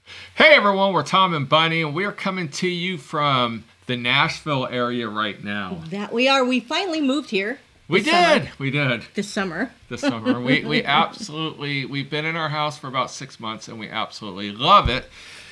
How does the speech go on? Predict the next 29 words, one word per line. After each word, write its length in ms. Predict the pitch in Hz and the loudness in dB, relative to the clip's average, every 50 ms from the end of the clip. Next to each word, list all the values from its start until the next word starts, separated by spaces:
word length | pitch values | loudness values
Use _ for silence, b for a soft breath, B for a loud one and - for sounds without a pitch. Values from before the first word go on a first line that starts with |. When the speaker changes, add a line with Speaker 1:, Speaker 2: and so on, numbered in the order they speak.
| B B B B B B B B B - _ | B B B B B B B B B -2 _
Speaker 1:
But 460 | - 151 156 156 156 160 151 139 156 | 4 6 6 6 6 4 2 0 0
we 100 | 170 175 | 2 2
want 320 | 185 185 214 240 262 247 | 4 6 6 6 4 2
to 60 | 254 | -2
kinda 400 | - - - 247 254 247 226 214 | -6 -2 0 0 2 2 0 -2
just 420 | 185 - - 202 196 143 - - - | -2 -2 -2 -2 -2 -4 -6 -10 -10
today, 480 | - - 190 180 185 202 214 214 196 | -6 -4 -4 -2 0 0 2 2 2
we're 160 | 180 139 160 170 | 2 0 -2 -2
gonna 160 | 196 220 226 | -2 -4 -4
do 180 | 196 214 208 | -4 -4 -4
several 440 | 175 - - - 170 165 151 147 151 | -4 -4 -2 0 0 0 0 -2 -6
different 500 | 135 - 139 143 143 - 139 135 123 - | -6 -4 -6 -6 -4 -6 -6 -6 -6 -4
videos 500 | 135 135 131 139 135 139 135 135 131 - | -4 -4 -2 -2 -2 -2 -2 -4 -4 -6
today 420 | - - 135 120 123 127 127 131 131 | -6 -6 -4 -2 -2 -2 0 -2 -2
and 120 | 120 107 | -4 -6
some 180 | - - 123 107 | -10 -10 -10 -6
podcasts 760 | 127 131 131 139 143 139 - 143 123 113 113 107 110 - - | -2 0 0 0 -2 -4 -6 -2 0 2 2 2 0 -2 -6
Speaker 2:
Mm-hmm. 100 | - - | -8 -10
Speaker 1:
because 460 | 123 107 - 135 120 117 - - - - | -10 -8 -6 -6 -6 -6 -8 -12 -14 -12
we 140 | 117 123 123 | -10 -6 -6
don't 140 | - 127 | -4 -4
wanna 160 | 104 127 127 113 | -4 -4 -6 -6
bore 360 | - - - 123 127 131 131 | -8 -8 -6 -2 -2 -2 -2
you 240 | 127 120 120 120 117 | -2 -4 -4 -4 -4
over 200 | 117 107 - 110 | -4 -4 -6 -10
thirty 360 | - - 127 120 110 107 107 | -8 -6 -6 -6 -4 -6 -6
minutes. 600 | 107 104 98 90 80 - - - - - - - - | -6 -8 -8 -10 -12 -14 -16 -8 -8 -8 -8 -8 -12
Speaker 2:
<laughs> 420 | - - - _ _ _ _ _ | -16 -16 -16 _ _ _ _ _
No, 340 | 247 311 370 339 269 262 | 0 2 2 2 0 -2